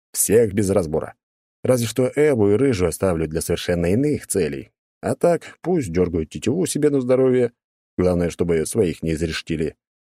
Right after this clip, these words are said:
Но тут уже всё будет зависеть от приказов и скорости их доставки гонцам.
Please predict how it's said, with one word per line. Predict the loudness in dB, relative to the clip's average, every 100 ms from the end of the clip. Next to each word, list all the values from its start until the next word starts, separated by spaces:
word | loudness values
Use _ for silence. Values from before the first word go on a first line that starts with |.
| _ _ -4
Но | -4
тут | 0 0 0
уже | 0 -2
всё | -2 -2 0 2
будет | 0 0
зависеть | 0 0 0 -2 -4
от | -6
приказов | -6 -2 -2 -2 -4
и | -4
скорости | -4 -2 -2 -2 -2
их | 0
доставки | -2 -4 -6 -6 -6
гонцам. | -4 -6 -4 -4 -4 -6